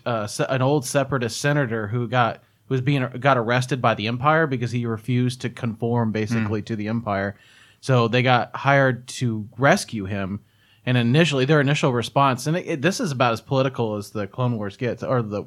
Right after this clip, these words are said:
Speaker 1: Clone Wars style gets, but I thought it was well done. They were just like, "Nope, not taking this job." But then they finally, I guess money or whatever, they finally get convinced. They're like, "Fine, we'll go rescue this guy." But the, kind of the, the, the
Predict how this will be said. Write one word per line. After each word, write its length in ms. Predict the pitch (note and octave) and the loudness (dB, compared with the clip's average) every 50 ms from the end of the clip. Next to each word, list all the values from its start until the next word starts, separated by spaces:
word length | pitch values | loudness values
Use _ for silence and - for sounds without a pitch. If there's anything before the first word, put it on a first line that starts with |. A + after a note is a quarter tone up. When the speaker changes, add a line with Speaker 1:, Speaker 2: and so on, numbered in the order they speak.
| - - - | -10 -18 -8
Speaker 1:
Clone 220 | - B2+ A#2+ A#2 | -6 -4 -4 -2
Wars 160 | A2 G#2 G2+ | -4 -6 -8
style 260 | - - A2 A2 A2+ | -6 -6 -4 -4 -4
gets, 200 | G#2 G2+ G#2 G2 | -4 -6 -10 -10
but 220 | - _ A2 F#2+ - | -10 _ -10 -6 -6
I 60 | B2+ | -4
thought 140 | B2+ G3 A3 | 0 0 0
it 20 | |
was 100 | D#3 G#2+ G2+ | 0 0 -2
well 220 | G#2+ A#2+ A#2 G#2+ | -2 -2 -2 -2
done. 300 | F#2+ A2+ A2+ G#2+ G#2 G2+ - _ _ _ _ _ _ _ _ _ _ _ _ _ | -2 -4 -4 -4 -6 -8 -12 _ _ _ _ _ _ _ _ _ _ _ _ _
They 100 | - D3+ | 0 0
were 80 | D3+ D3 | 0 0
just 140 | B2 A2 B2 | 0 -2 -2
like, 180 | A#2+ A2+ - | -2 -2 0
"Nope, 320 | - F#3+ G#3 - G#3 - _ | 2 4 4 4 4 0 _
not 220 | - D3 C#3 C3 - | -2 -2 -2 0 0
taking 280 | D3+ C#3+ B2 C3 B2 | -2 -2 0 0 -2
this 140 | A#2 G#2+ - | -2 -4 -4
job." 300 | - C3+ B2 A#2 A2 G#2+ | 0 2 2 2 2 0
But 120 | A2 A#2+ - | -2 -4 -4
then 120 | C#3 C3 | -2 -2
they 120 | C3 B2 G#2+ | 0 -2 -2
finally, 580 | - C3+ C3+ C3+ C3 A#2+ A2+ G#2+ G#2+ G#2 - _ _ _ _ _ _ _ | 0 0 0 0 0 0 -2 -2 -6 -8 -10 _ _ _ _ _ _ _
I 100 | A#2+ A#2+ | -6 -4
guess 280 | A2 A2+ G#2 - - B2+ B2+ | -4 -4 -6 -6 -10 -14 -12
money 300 | - A2 A2+ A2+ A#2 A2+ | -10 -6 -6 -4 -4 -4
or 80 | G2+ G#2+ | -4 -2
whatever, 280 | A2+ A#2+ A#2 G#2 G2 | 0 0 0 -2 -2
they 80 | A2+ A#2 | -4 -4
finally 340 | - - C3 C3+ B2 A#2 G#2+ | -2 -2 0 0 0 -2 -4
get 320 | G2+ - _ - A2+ - - | -6 -10 _ -10 -10 -8 -8
convinced. 400 | A#2 A2 G#2 A2 G#2+ G2+ - - | -10 -8 -6 -6 -6 -6 -8 -8
They're 80 | G#2 | -8
like, 180 | G2+ G2 F#2 - | -6 -8 -8 -4
"Fine, 340 | - A#2+ A2+ G#2 G2 G2 A2 | -4 -2 -2 -2 -4 -8 -10
we'll 140 | A2 G#2+ | -10 -10
go 160 | G2+ G#2+ G#2 G2 | -10 -8 -10 -10
rescue 260 | G2+ G#2 - - G2+ | -10 -12 -14 -14 -16
this 120 | F#2 - | -14 -10
guy." 180 | - A2 G#2 G2+ | -6 -6 -6 -4
But 260 | G2 A2+ A2 A2 _ | -6 -8 -10 -8 _
the, 220 | - A2 G#2+ G2+ - _ _ _ _ _ _ _ _ - | -6 -4 -4 -6 -10 _ _ _ _ _ _ _ _ -4
kind 240 | - D3+ F3 F#3 | 0 0 2 2
of 100 | F#3+ D#3 | 2 0
the, 320 | C3+ C#3 B2 A#2 A2 G#2 - - | 0 -2 -2 -2 -2 -6 -8 -8
the, 180 | A#2 B2 A#2 G#2 G#2 G#2 - _ _ _ _ _ _ _ D#3+ _ | -4 -4 -4 -4 -6 -12 -14 _ _ _ _ _ _ _ -12 _
the 120 | B2+ A#2 | -6 -6